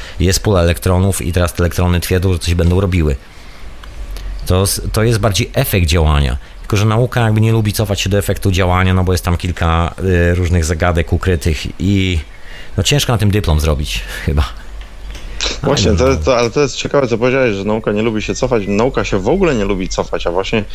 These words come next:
Speaker 2: e, wygląda na to, że naj-, najlepsze efekty są, jak co jakiś czas się cofną naukowcy do tyłu, jakby porzucą to, co wiedzą, cofną się do jakichś starszych założeń i jeszcze raz pójdą tą drogą z powrotem. I wtedy się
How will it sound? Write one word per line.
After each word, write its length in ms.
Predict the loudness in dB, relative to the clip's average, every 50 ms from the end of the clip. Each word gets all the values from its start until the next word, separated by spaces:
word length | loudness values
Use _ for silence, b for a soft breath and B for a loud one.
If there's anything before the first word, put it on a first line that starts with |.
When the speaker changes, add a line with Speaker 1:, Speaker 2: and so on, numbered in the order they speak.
| B B B B B -6 -6 -4
Speaker 2:
e, 60 | -2 -2 0 0 0 2 2 2 2 0 0 0 0 -2 -2
wygląda 380 | -2 0 0 2 2 2 2 2
na 100 | 2 0
to, 140 | 0 0 0
że 80 | 0
naj-, 320 | 0 0 0 0 0 0 0
najlepsze 380 | 0 2 2 0 0 0 -2
efekty 300 | -2 -2 -4 -2 -2 -2
są, 140 | 0 0 0
jak 200 | 0 0 0 -2
co 140 | -4 -4 -4
jakiś 200 | -2 -2 -2 -2
czas 160 | -2 -2 -2
się 140 | -2 -4 -6 -6 -10 -18 -20 -14 -8
cofną 460 | -4 -2 -2 -2 -2 0 0 2 2
naukowcy 540 | 2 0 -2 -2 -2 -2 -2 0 -2 -2 -2
do 120 | -2 -2
tyłu, 360 | -2 0 2 2 2 2 0 B B B B B B B B
jakby 200 | 0 0 0 0
porzucą 560 | 0 0 0 2 2 2 0 0 -2 -2 -2
to, 140 | -2 -4 -4
co 220 | -2 -2 -2 0
wiedzą, 600 | 0 0 2 2 2 0 0 0 2 2 2 0 -2 -6 -12 -18 -20 -20 -20 -20 -20 -20 -20 -16 -4
cofną 320 | -2 -2 0 0 0 0
się 140 | 0 0 0
do 120 | 0 2
jakichś 300 | 0 0 0 -4 -6 -6 -8 -14 -20 -18 -18 -18 -18 -16 -10 -8
starszych 500 | -6 -2 0 0 0 0 0 0 0 0
założeń 520 | 2 2 2 2 2 2 0 -2 -2 -2 -2
i 40 | 0
jeszcze 340 | 0 0 -2 -2 -2 -2
raz 160 | -2 -2 -4 -4
pójdą 380 | -4 -4 -4 -2 -4 -4 -4 -4
tą 140 | -4 -2 0
drogą 260 | 0 0 -2 -2 -6
z 40 | -4
powrotem. 480 | -2 0 0 2 0 0 0 -4 -6 -6
I 80 | -6
wtedy 200 | -4 -2 -2 -2
się 60 | -2